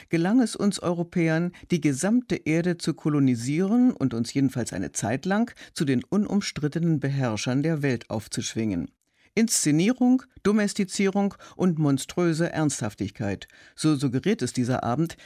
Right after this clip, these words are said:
ist das Erfolgsgeheimnis dieses kleinen, zugleich hochenergetischen Kontinents, dem jederzeit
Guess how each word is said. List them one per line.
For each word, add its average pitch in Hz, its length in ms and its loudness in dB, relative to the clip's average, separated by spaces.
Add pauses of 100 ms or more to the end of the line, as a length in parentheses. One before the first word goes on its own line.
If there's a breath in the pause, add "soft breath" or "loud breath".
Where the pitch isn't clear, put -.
(140 loud breath)
ist - 180 -4
das 170 160 -2
Erfolgsgeheimnis 113 1200 -2
dieses 110 320 -6
kleinen, 180 460 0
zugleich 156 580 -2
hochenergetischen 143 920 -2
Kontinents, 127 640 -2 (540 loud breath)
dem 139 180 2
jederzeit 190 840 -2